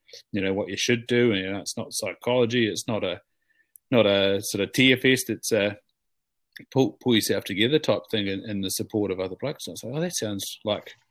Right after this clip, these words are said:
rugby without the rugby." <laughs> And, and, and, and the, um, drinking till you pass out. That sounds pretty cool. So then I went and flicked over to his, his podcast, and, and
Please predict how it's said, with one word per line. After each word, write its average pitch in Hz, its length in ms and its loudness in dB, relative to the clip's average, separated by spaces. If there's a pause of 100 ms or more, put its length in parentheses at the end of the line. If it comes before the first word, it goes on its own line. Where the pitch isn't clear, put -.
(140)
rugby 110 320 2
without 98 280 -2
the 101 80 -2
rugby." 127 460 0
<laughs> - 60 -20 (360)
And, 143 100 4 (880)
and, 123 220 4
and, 113 560 4
and 110 320 0
the, 110 240 2
um, 101 260 -2 (400)
drinking 113 360 0
till 117 120 0
you 104 120 0
pass 110 340 -2
out. 165 140 -2
That 165 120 -4
sounds 110 220 -6
pretty 107 180 -6
cool. 165 220 -2
So 123 140 -4
then 127 160 2
I 101 160 -4
went 117 240 -2
and 101 100 -6
flicked - 260 -6
over 113 240 4
to 104 140 2
his, 113 300 -2 (420)
his 120 160 2
podcast, 131 640 2
and, 107 240 0
and 107 540 -2